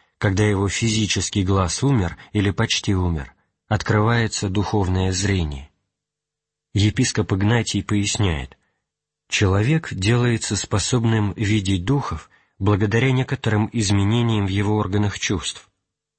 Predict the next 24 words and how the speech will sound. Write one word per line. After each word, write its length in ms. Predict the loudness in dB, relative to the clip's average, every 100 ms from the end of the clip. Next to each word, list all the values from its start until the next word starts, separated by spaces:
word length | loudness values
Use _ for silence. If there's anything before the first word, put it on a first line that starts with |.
| _ _ _ _ _ _ _
Он 180 | 4 4
не 100 | 4
замечает 720 | 2 2 2 0 0 0 -2
того, 340 | 0 2 0
как 320 | 0 -4 -4
происходят 720 | -2 0 0 0 0 0 0 -2
эти 220 | -2 0
изменения, 640 | 2 2 2 0 -2 -6 -14 _ _
и 100 | 0
не 120 | 2 2
может 360 | 2 0 -2
объяснить 680 | -2 -2 -4 -2 0 -2 -4
их. 160 | -12 _ _ _ _ _ _ _ _
Он 180 | 2 2
вдруг 380 | 2 0 0 0
замечает, 680 | 0 0 0 0 0 0
что 220 | -4 -2 0
начал 380 | 2 0 0
видеть 440 | 0 0 -2 -4 -8 -18 -10 -2
то, 120 | 0
чего 340 | 2 2 2
раньше 360 | 0 0 0 0
не 180 | 0 0
видел, 380 | 0 -2 -4